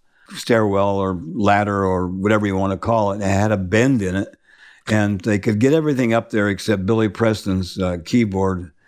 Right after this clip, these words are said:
And they just could not get that up there. So they actually, uh, Mal Evans had the idea of removing the skylight on the ceiling, and they pushed it up through that, and then they got it up there, and then they had to reassemble everything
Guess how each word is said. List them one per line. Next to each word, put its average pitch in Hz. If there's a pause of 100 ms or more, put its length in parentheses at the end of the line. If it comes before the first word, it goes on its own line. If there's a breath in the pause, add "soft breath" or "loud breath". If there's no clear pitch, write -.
(140)
And 101
they 98
just 95
could 104
not 107
get 107
that 104
up 104
there. 98
So 101
they 104
actually, 107
uh, 95
Mal 110
Evans 110
had 101
the 98
idea 101
of 101 (300 soft breath)
removing 107 (240)
the 98
skylight 117
on 104
the 101
ceiling, 107
and 104
they 107
pushed 135
it 110
up 107
through 107
that, 117
and 107
then 117
they 110
got 110
it 104
up 117
there, 107
and 104
then 113
they 123
had 113
to 104
reassemble 113
everything 98